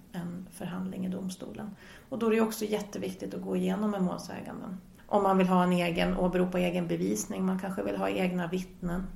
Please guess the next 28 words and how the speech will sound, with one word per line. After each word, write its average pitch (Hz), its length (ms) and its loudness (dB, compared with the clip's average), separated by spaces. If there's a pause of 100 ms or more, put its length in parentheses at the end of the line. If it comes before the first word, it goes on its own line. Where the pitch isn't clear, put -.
Det 202 80 -8
kanske 190 300 -6
är 185 40 -4
fler - 260 -4
vittnen 185 400 -4
som 185 160 -4
behöver 180 300 -4
höras 180 580 -4
i - 40 -4
domstol. 190 560 -4 (520)
Man 185 160 -4
kanske 185 260 -4
vill 180 180 0
ta 185 100 -6
in 180 320 0
egna 175 540 -2 (400)
medicinska 185 840 0
underlag, 185 480 0
journaler 180 680 -2
eller 180 180 -2
sjukskrivningsintyg. 185 1300 -2 (360)
Och 277 120 0
så 285 100 0
förbereder 208 680 6
man 185 240 2
tillsammans 180 560 -2
också - 260 -6
ett 185 300 -4